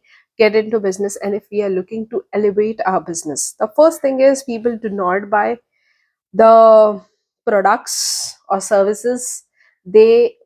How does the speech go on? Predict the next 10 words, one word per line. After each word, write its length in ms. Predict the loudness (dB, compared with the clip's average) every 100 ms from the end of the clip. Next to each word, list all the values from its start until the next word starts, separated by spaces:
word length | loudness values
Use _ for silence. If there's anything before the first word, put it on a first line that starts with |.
| -20 -2
buy 440 | 2 4 2 -2 -6 _ -10
with 320 | -2 -2 -2 _ _ _ _ -12
the 80 | -8 -8
emotions 560 | -2 -2 -2 -2 -2 -2 -12 -6
and 260 | -4 -2
then 260 | 0 0 -2 0
justify 760 | 0 -2 -2 -2 0 0 2 0 -6 -8
with 200 | -2 -2 -2
logic. 360 | -8 -8 -16 -20 _ _ _ _ _ _ _ _ _ _
तो 380 | 4 4 2 _